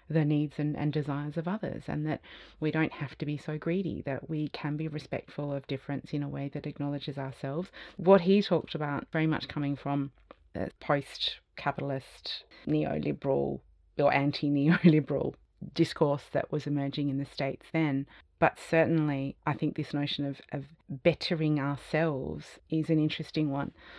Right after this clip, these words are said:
I don't know that we have a measure to compare ourselves to. So when, if we talk about betterment, I immediately go to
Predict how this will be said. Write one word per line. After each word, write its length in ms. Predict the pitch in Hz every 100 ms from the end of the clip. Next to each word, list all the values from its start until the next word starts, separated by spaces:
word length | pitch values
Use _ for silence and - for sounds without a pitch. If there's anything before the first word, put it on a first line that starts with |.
| -
I 60 | 143
don't 240 | 170 170
know 120 | 165
that 100 | 156
we 80 | 151
have 180 | 139 147
a 60 |
measure 560 | 139 143 156 156 131 120 - -
to 260 | - 151 143
compare 420 | - 147 - 160 127
ourselves 400 | - - - - - _ _ -
to. 260 | 156 220 -
So 200 | - 147
when, 200 | 151 143
if 100 | -
we 60 |
talk 180 | 160 156
about 260 | 151 135 -
betterment, 640 | 147 - 151 135 - - - -
I 120 | 143 147
immediately 500 | 151 185 175 107 139
go 160 | 143
to 380 | 143 - 139 135